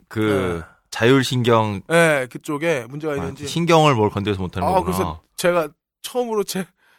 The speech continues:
Speaker 2: 제 총각막이 <laughs> 남의 손에 더럽혀졌어요. <laughs> 아우, 아, 아파.
Speaker 1: 아,
Speaker 2: 어쨌든.
Speaker 1: 그게 갑자기 그 생각이 나네. 예전에
Speaker 2: 네.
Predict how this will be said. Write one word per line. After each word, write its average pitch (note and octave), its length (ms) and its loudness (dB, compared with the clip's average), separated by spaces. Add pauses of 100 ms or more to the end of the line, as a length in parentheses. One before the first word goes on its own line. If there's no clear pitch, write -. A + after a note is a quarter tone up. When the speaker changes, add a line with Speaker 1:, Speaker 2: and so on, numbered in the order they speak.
(140)
Speaker 2:
제 F#3 100 0
총각막이 G#3+ 640 0 (240)
<laughs> - 320 0
남의 B3+ 200 6
손에 G#3+ 240 6
더럽혀졌어요. B3+ 960 8
<laughs> E4+ 1160 8 (840)
아우, D4 120 10 (220)
아, A#3 60 6 (140)
아파. - 200 0
Speaker 1:
아, - 40 -8 (600)
Speaker 2:
어쨌든. C3+ 140 2 (120)
Speaker 1:
그게 C#3 80 4
갑자기 C3+ 320 -2
그 A2+ 60 -6
생각이 A2 220 0
나네. F2 160 -6
예전에 A#2+ 420 0
Speaker 2:
네. G#2 360 2